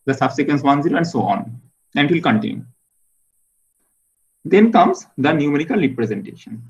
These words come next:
So since, uh, the, actually the, I have to identify the code word corresponding to this point, uh, onwards. So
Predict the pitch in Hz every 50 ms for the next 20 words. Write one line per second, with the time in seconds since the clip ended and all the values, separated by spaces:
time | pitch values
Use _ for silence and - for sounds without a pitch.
0 | _ _ _ _ _ - - 160 - - 220 247 359 - - 147 131 127 120 120
1 | 120 - - - - - - - 117 117 117 - - - - 214 180 165 170 165
2 | 156 147 143 139 139 - - _ _ _ _ _ _ _ _ _ _ _ _ _
3 | _ _ _ _ _ _ _ _ _ - 131 139 139 - - 170 160 135 127 135
4 | 143 151 160 165 160 151 160 156 - - 147 147 135 131 139 135 - 135 127 123
5 | 117 - 135 135 135 139 131 143 135 117 123 135 131 - - 143 139 135 131 -
6 | - - 117 117 - - - _ _ _ _ 120 117 110 104 113 - - - -
7 | 120 113 107 110